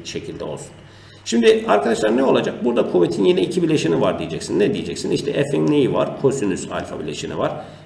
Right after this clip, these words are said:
E, F'in neyi var? Şu da F'in sinüs alfa bileşeni. Dolayısıyla ne olacaktır? F'in kosinüs alfa bileşenin etkisiyle bu cismin yatay hızı,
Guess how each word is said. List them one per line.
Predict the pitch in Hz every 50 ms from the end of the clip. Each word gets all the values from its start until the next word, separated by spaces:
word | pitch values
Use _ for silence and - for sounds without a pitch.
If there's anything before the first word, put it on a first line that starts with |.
| -
E, | - 143 143 139 151 143
F'in | - - 214 202 170
neyi | 135 117 98 87 90
var? | 123 165 - - - - -
Şu | - - - -
da | - - - - - 139 -
F'in | - 120 135 120
sinüs | - - - 156 131 113 - 101
alfa | 85 - - - 139 143
bileşeni. | 123 101 - 73 - - - - - - - - - - - - - - - - - 131
Dolayısıyla | 151 190 214 233 208 - - - 214
ne | 226 - -
olacaktır? | - 135 113 - - - - - - - - - - - -
F'in | - 175 - - 262 254 -
kosinüs | - 220 220 - - 240 185 - -
alfa | 190 185 170 - - - 156
bileşenin | 156 156 151 - 165 139 135
etkisiyle | 135 135 139 135 135 156 - - 117 135 87 - - - - 123 147
bu | 226 254 220
cismin | 175 113 - - - 120 147 175
yatay | 139 135 139 139 139 165 220 226 156 120
hızı, | 117 - -